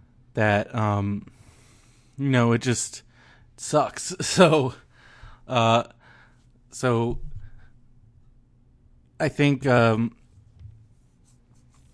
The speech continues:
I think there's a lot of, uh, pressure on men to act a certain way, and, and it's not natural, <laughs> and it's,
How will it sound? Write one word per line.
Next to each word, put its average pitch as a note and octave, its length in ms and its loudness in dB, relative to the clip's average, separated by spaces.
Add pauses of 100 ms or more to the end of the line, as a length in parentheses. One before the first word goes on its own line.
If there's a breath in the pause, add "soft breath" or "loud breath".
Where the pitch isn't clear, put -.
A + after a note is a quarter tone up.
(640)
I D#3 80 -12
think C#3 280 -6
there's B2 500 -2
a C3+ 60 -6
lot A#2+ 280 4
of, A2 300 2
uh, A2 340 0 (640)
pressure A#2+ 560 4
on G#2+ 320 0
men A#2 380 2
to A2+ 260 -2
act B2 300 0
a B2 40 -2
certain A2 360 -2
way, G#2+ 440 -2
and, G#2 460 -4 (640 soft breath)
and A2 160 -4
it's - 520 -8 (600)
not F#3 260 0
natural, A#2+ 880 2
<laughs> - 1300 2
and C3 140 2
it's, - 400 -2